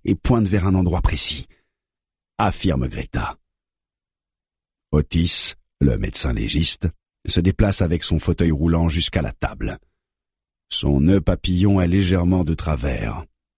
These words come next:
Ses yeux sont fatigués et ses lunettes mouchetées de pellicule. « Vous avez besoin d'aide ? » demande-t-il.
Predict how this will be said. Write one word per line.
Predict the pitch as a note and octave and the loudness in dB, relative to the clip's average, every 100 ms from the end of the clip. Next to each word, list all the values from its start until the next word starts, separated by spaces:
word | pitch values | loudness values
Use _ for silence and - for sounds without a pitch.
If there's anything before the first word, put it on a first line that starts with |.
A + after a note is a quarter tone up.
| _ | _
Ses | - D2 | -2 0
yeux | C#2 F2+ E2 | 2 2 2
sont | - C2+ | 0 -4
fatigués | - C2 C#2 A#1+ A#1+ A1 - _ _ - | -4 -4 -6 -4 -4 -6 -10 _ _ -14
et | - | -6
ses | - - E2 | 0 2 4
lunettes | F2 F#2+ F#2 E2+ | 4 4 2 0
mouchetées | F#2+ - - F2 | 2 0 0 0
de | - | 2
pellicule. « | - A#1+ - - G#1 G1+ - _ _ _ _ _ _ _ _ _ _ _ _ _ - | 0 -2 -6 -6 -4 -6 -10 _ _ _ _ _ _ _ _ _ _ _ _ _ -6
Vous | G#2+ C#3 | 0 2
avez | E3 - | 2 0
besoin | A3+ A#2 F#2+ F2+ | 0 2 4 2
d'aide ? » | C#2+ C#2+ A#2+ C#3 - _ _ _ _ _ - | 2 -2 -2 -6 -8 _ _ _ _ _ -2
demande-t-il. | F#2 E2 B1+ - - - - | 0 0 -4 -6 -10 -10 -14